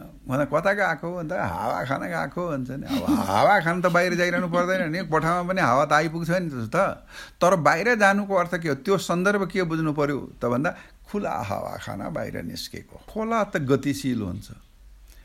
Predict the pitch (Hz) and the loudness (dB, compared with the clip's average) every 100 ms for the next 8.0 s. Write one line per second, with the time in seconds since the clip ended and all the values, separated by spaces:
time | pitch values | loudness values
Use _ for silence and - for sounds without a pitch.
0 | - - - - 185 170 202 202 - - | -20 -20 -16 -8 -6 0 0 0 -4 -6
1 | 135 151 156 160 139 - - _ - - | -4 -2 -2 0 -2 -4 -16 _ -20 -12
2 | - 143 143 139 - - _ - _ - | -4 0 0 0 -8 -20 _ -20 _ -4
3 | 107 90 85 - 67 - _ - - - | -2 -2 -6 -10 -12 -18 _ -20 -20 -20
4 | - 139 139 135 - 120 123 156 185 156 | -6 -2 -2 -2 -2 0 2 2 0 -4
5 | 156 156 147 143 131 143 156 139 127 123 | -2 -2 -2 -2 -2 -2 -2 -2 0 0
6 | 120 123 113 95 90 127 - _ - 139 | -2 -2 0 0 -4 -10 -16 _ -8 -4
7 | 160 135 127 127 - 139 - - 101 98 | -2 2 2 0 -4 -8 -8 -10 -10 -8